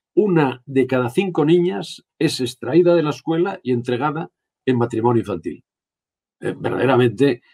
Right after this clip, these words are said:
eh, son circunstancias, eh, terribles, ¿no? Eh, y finalmente, eh, eh, por hablar de algo que nos, eh, queda muy cerca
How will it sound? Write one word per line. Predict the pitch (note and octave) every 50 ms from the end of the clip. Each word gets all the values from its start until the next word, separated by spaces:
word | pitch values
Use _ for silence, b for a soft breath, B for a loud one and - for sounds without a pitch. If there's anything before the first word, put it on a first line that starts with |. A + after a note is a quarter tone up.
| _ _ _ -
eh, | A2 A2 G2+ G2+ G2 F#2 E2 - -
son | - - - A2 A2
circunstancias, | A2 - A#2+ A#2 F2+ G#2+ - - G#2+ G2+ F2+ - A2 A2+ A2+ - - _ _ _ _ _ _ _
eh, | - F#2+ F2+ F2+ F2+ E2+ - -
terribles, | - G2+ F#2 F#2 E2+ - - - - -
¿no? | E2+ - - _ _ _ _ - B B B A2 G#2 B B _
Eh, | - B2+ A#2 A2+ A2+ A2+ A2 A2 A2 -
y | A#2+ A#2+
finalmente, | A#2 - A#2+ A#2 B2 B2 A#2 B2+ B2+ A#2+ A#2+ - C3 B2 B2 B2 B2 B2 A#2+ A#2 G#2 G2+ F#2+ F#2+ F#2+
eh, | G#2 G#2 G2+ G#2 G2 - _ _ _ _ _ _ -
eh, | A2+ A2+
por | - G#2+ A2 A2+
hablar | G#2+ A#2 B2+ B2 A#2+ A#2
de | A2 B2+
algo | B2 A#2+ A#2 A#2+ A#2
que | - A2
nos, | A2 G#2+ G2+ - -
eh, | G#2+ G#2+ G#2 G#2 G#2 -
queda | - B2+ A2+ A#2
muy | A2 A2 G#2
cerca | - B2 B2 A2 E2+ - A#2+ A#2 A2